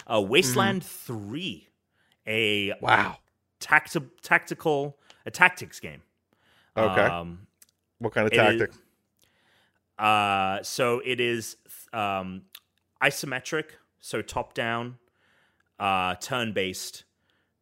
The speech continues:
Speaker 1: So, you know, you're moving
Speaker 2: Okay.
Speaker 1: a character here. They only have a certain amount of moves they can do. They only have a certain amount of abilities they can do. Uh,
Speaker 2: Right.
Speaker 1: so this is the third in the Wasteland series. The first game came out in nineteen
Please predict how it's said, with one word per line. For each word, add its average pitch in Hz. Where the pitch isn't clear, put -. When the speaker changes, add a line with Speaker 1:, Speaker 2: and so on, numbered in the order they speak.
Speaker 1:
So, 92
you 87
know, 92
you're 85
moving 98
Speaker 2:
Okay. 127
Speaker 1:
a 98
character 107
here. 135
They 110
only 101
have 95
a 90
certain 107
amount 95
of 92
moves 104
they 104
can 98
do. 98
They 87
only 90
have 87
a -
certain 90
amount 85
of 82
abilities 95
they 92
can 90
do. 92
Uh, 110
Speaker 2:
Right. 107
Speaker 1:
so 135
this 143
is 131
the 123
third 147
in 131
the 123
Wasteland 131
series. 139
The 113
first 131
game 131
came 135
out 131
in 98
nineteen 110